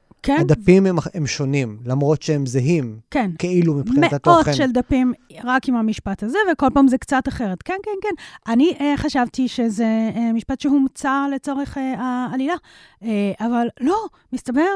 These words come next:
Speaker 1: שזה, שזה לקוח מספר פתגמים מאלף שש מאות עשרים וחמש של ג'יימס האל.
Speaker 2: אני גיליתי שבכל סרט, אה, בגרסאות בינלאומיות שונות, קובריק שם, אה, משפט אחר.
Speaker 1: מה?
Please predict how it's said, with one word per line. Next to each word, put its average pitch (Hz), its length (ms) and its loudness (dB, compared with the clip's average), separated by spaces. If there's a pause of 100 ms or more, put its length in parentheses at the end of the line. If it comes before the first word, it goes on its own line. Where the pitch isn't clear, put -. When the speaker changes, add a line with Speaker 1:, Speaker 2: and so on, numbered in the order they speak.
(120)
Speaker 1:
שזה, 262 640 -4
שזה 247 360 -6
לקוח 339 400 -6
מספר 294 440 -6 (100)
פתגמים 262 520 -4 (420)
מאלף 349 320 -6
שש 392 340 -6
מאות 403 160 -4
עשרים 339 320 -4
וחמש 311 520 -6 (200)
של - 200 -10
ג'יימס 254 320 -2
האל. 170 280 -6 (440)
Speaker 2:
אני 151 180 0
גיליתי 156 520 -2
שבכל 143 540 -4
סרט, 147 640 -4
אה, 143 60 -4 (1000)
בגרסאות 131 640 -2
בינלאומיות 139 600 0
שונות, 220 500 -4 (420)
קובריק 151 440 0
שם, 147 400 -2 (260)
אה, 139 60 -6 (540)
משפט 147 380 -4
אחר. 208 240 0 (480)
Speaker 1:
מה? 220 180 2